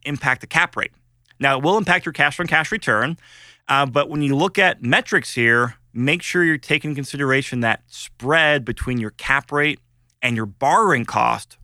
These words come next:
or your borrowing interest rate, 'cause that's really, really critical. A year ago, we were buying properties around the same cap rate, but our interest costs were higher.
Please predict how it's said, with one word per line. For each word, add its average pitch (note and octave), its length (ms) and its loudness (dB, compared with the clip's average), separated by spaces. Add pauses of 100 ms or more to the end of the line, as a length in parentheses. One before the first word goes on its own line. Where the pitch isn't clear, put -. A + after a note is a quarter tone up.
(140)
or B2 140 0
your B2 100 0
borrowing A#2+ 460 0
interest G#3 480 -4
rate, G2+ 160 -4
'cause A2 80 -16
that's C#3+ 240 -2
really, C3 480 -2
really B2+ 280 -2
critical. - 540 -4 (540)
A B2+ 80 2
year D#3 320 2
ago, C#3 440 2 (180)
we A#2 160 -4
were D3+ 80 2
buying D3 260 2
properties C#3+ 360 0
around B2 100 -2
the A#2 60 -6
same B2 220 -2
cap E3+ 340 0
rate, A#2+ 220 -2
but A2 100 -4
our - 100 -6
interest F#3 400 -4
costs A#2 360 -2
were A2 100 -4
higher. D3 500 0